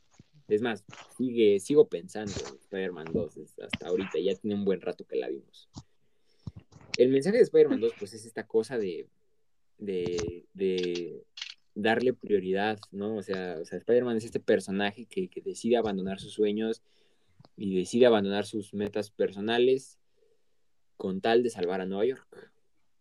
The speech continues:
Ajá, o sea, se, se trata de, de ser un verdadero héroe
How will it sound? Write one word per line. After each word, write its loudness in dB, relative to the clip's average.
Ajá, -8
o -4
sea, -6
se, -12
se -8
trata 2
de, 8
de -2
ser 2
un -6
verdadero 0
héroe 2